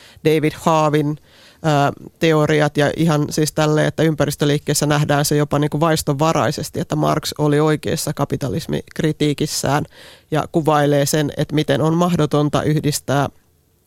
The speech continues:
kapitalismin tää jatkuvan voiton tavoittelu ja sit taas toisaalta ihmisten ja ympäristön hyvinvointi ja siinä olevat nää sovittamattomat ristiriidat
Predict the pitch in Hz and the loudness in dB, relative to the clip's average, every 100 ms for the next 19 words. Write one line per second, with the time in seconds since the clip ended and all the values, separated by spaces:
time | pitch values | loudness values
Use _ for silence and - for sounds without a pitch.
0 | - - 165 160 147 143 139 143 139 135 | -6 -2 0 0 2 0 0 0 -2 0
1 | 135 143 143 - 160 - 139 156 175 165 | -2 0 -2 0 -2 -2 -2 0 2 0
2 | 143 135 170 185 185 165 - 151 156 147 | 0 -2 0 0 2 0 -2 0 0 -2
3 | - - - 147 151 - 151 - 156 151 | -10 -20 -8 -2 -2 0 -2 0 0 2
4 | 147 139 156 143 143 - 139 - 147 151 | 0 0 0 -2 -2 -2 -2 0 2 2
5 | 143 - - - 127 147 - - - - | 2 0 -2 -2 -2 -2 -6 -18 -8 -2
6 | 156 147 135 131 135 120 143 - _ 147 | 0 2 2 0 0 -2 -6 -8 _ -4
7 | 170 170 156 147 - 147 139 139 - 147 | 0 2 2 2 0 0 2 0 -2 0
8 | 147 156 147 131 - 131 147 143 147 - | 0 0 0 -2 -4 -4 -4 -4 -4 -4
9 | 143 - 135 131 139 | -6 -4 -6 -6 -6